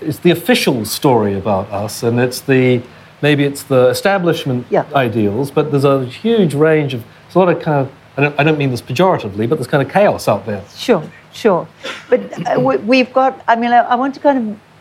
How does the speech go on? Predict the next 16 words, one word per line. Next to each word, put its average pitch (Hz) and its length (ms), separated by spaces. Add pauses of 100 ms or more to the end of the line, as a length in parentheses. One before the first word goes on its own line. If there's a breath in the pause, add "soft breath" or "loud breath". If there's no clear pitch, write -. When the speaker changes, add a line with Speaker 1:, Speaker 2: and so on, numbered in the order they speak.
(120)
Speaker 2:
move, 220 320
if 226 180
you 220 60
like, 196 300
to 190 60
the, 185 140 (140)
to, 185 160 (180)
to 196 120
the 185 100
contemporary 196 580
moment, 196 460
because, 185 360
you 214 80
know, 180 120
China's 196 480
entering 175 500